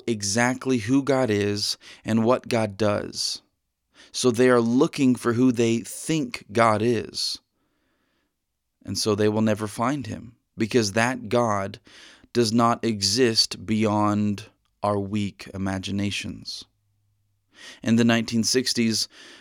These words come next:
uh, the Soviet Union started to send men into space.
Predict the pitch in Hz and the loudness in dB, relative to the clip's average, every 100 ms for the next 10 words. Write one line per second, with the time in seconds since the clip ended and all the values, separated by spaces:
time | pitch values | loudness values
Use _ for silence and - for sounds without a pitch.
0 | - 104 104 50 - - 113 113 95 - | -8 -4 -4 -6 -8 -4 -2 -2 -2 2
1 | 131 120 120 110 127 131 117 107 127 117 | 2 4 2 4 4 6 4 2 2 2
2 | 107 104 - 127 123 120 113 117 123 127 | 0 -2 -2 2 2 2 2 2 4 4
3 | 110 104 113 110 110 - 123 113 - - | 2 0 -2 -2 -4 -2 -2 -2 -4 -6
4 | - | -6